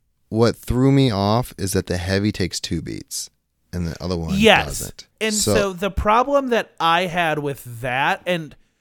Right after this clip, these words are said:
Speaker 2: maybe I'm just talking about it and who knows if this is actually true,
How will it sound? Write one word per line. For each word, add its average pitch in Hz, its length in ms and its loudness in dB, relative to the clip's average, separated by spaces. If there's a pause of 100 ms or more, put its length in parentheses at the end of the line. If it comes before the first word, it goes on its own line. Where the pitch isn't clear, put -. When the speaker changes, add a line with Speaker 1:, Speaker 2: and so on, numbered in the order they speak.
(160)
Speaker 2:
maybe 190 380 -4
I'm 190 120 -2
just 160 240 -8
talking 143 400 -4
about 147 280 -2
it 139 100 -4
and 135 200 -8
who 147 120 -8
knows 139 260 -8
if 139 100 -10
this 135 180 -10
is 127 100 -10
actually 117 380 -8
true, 120 440 -6